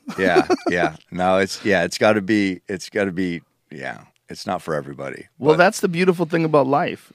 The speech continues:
Speaker 2: There's a lot of choices.
Speaker 1: Mm-hmm.
Speaker 2: There's so much variety. There's so many different things that you could be into.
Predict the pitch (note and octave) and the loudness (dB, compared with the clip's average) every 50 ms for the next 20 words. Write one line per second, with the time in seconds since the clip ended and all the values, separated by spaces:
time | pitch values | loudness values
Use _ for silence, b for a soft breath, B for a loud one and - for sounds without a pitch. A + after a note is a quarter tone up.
0 | - _ - - G#2+ A#2 A#2 A2 A2+ A#2+ B2 C3 C3+ C3 B2 - - D3 D3 D#3 | -20 _ -14 -10 -6 -6 -6 -4 -2 0 0 2 0 0 -2 -2 -2 -2 -2 -2
1 | D3 - - - - - - - F#2 F2 - - - - - D3 C#3+ C#3 C#3 B2+ | -4 -8 -14 -16 -18 -14 -10 -8 -6 -6 -4 -6 -4 -2 0 0 0 0 -2 -4
2 | - A2+ A2+ A2 G#2+ A2 A#2+ B2 A2+ G2 E2 D2+ F2 G2 - - - C#3 C#3 C#3 | -4 -6 -4 -2 0 0 0 0 0 -2 -6 -8 -8 -10 -8 -6 -4 -2 -2 -2
3 | C3+ B2 A#2 A#2+ A#2+ - - A2 G#2+ - A2 A2+ G#2+ - - - G#2+ - G#2 G2 | -2 -4 -4 -6 -8 -8 -10 -14 -12 -10 -10 -10 -10 -10 -10 -12 -12 -12 -12 -12
4 | G#2+ G2+ G#2+ A2 A2+ - F#2 D#2+ C#2+ | -10 -8 -8 -8 -10 -10 -10 -12 -12